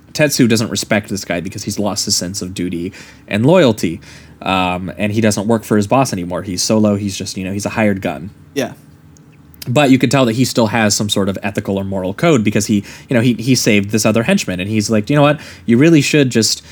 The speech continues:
Speaker 1: think for your own survival, because look how much effort is being put into killing you just because of your relationship to your boss." Like, that's wild, right?
Speaker 2: Yeah.
Speaker 1: And then he also d-, has this, this line that's really important where he says, "It's hard to know what's in people's hearts.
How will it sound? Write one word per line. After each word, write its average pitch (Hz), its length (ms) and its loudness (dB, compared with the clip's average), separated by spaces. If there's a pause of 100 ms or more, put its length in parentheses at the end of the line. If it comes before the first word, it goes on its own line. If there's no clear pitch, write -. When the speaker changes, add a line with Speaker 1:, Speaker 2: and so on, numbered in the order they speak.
(160)
Speaker 1:
think 113 440 -2 (300)
for 110 300 2
your 107 240 6
own 104 380 2
survival, 113 500 2
because 104 240 0
look 120 220 0
how 127 120 2
much 113 380 -2 (720)
effort 120 360 0
is 104 120 -2
being 104 240 0
put 117 160 -2
into 104 200 -2
killing 143 440 2
you 101 160 2
just 110 240 -4
because 104 420 0
of 98 80 -4
your 101 140 0
relationship 98 560 -4
to - 80 -4
your 90 100 -4
boss." - 460 -6 (260)
Like, 98 160 -2
that's 113 180 0
wild, 107 460 -2
right? 123 340 2
Speaker 2:
Yeah. 110 160 -6
Speaker 1:
And 120 120 0
then 131 80 2
he 127 120 4
also 131 280 4
d-, 117 80 0
has 113 260 0
this, 110 180 -2
this 104 300 -4
line 104 220 0
that's 98 160 -6
really 98 160 -2
important 98 340 -6
where 87 100 -6
he 110 120 2
says, 98 340 0 (380)
"It's 107 120 -4
hard 160 340 2
to 165 100 2
know 123 240 4
what's 117 200 2
in 104 120 0
people's 104 400 -4
hearts. - 560 -8